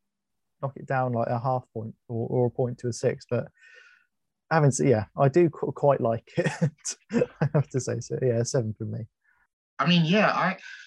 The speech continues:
Speaker 2: I don't know. I've kind of struggled with the, with the launches we've had so far. Personally, for me, I feel like I've struggled to give cars a higher rating, anything higher than eight, with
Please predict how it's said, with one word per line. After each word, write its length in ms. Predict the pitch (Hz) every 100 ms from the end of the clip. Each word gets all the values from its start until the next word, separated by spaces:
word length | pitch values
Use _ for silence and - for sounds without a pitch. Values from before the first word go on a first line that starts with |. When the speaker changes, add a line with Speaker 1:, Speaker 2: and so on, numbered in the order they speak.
| _ 165
Speaker 2:
I 40 |
don't 240 | 214 233
know. 240 | 180 190 147
I've 200 | 139 151
kind 280 | - 190 202
of 100 | 180
struggled 800 | - - - 165 160 143 220 - - _ _ _ -
with 220 | 127 135
the, 180 | - 139 _ _ _
with 120 | 127 -
the 80 | 139
launches 480 | 147 180 170 175 -
we've 160 | 156
had 160 | - 139
so 240 | - 120 107
far. 420 | - 101 90 92 _ _ _ -
Personally, 680 | 147 165 160 131 117 120 165
for 80 | -
me, 380 | 110 113 131 170 _ -
I 100 | 107
feel 220 | - 143
like 140 | 131 104
I've 240 | 117 107
struggled 560 | - - 131 131 156 -
to 120 | -
give 260 | 113 -
cars 560 | - - 113 113 147 - - - - -
a 60 | -
higher 540 | - - 135 139 135 120
rating, 580 | 127 120 - 110 165 - _ _ _ _ _ _ _ _ _ _ _ _ -
anything 500 | 131 135 131 135 123
higher 460 | 113 - 120 120 107
than 280 | 107 104 -
eight, 360 | 117 139 160 - - - _ _ _ _ _ _ -
with 260 | 110 104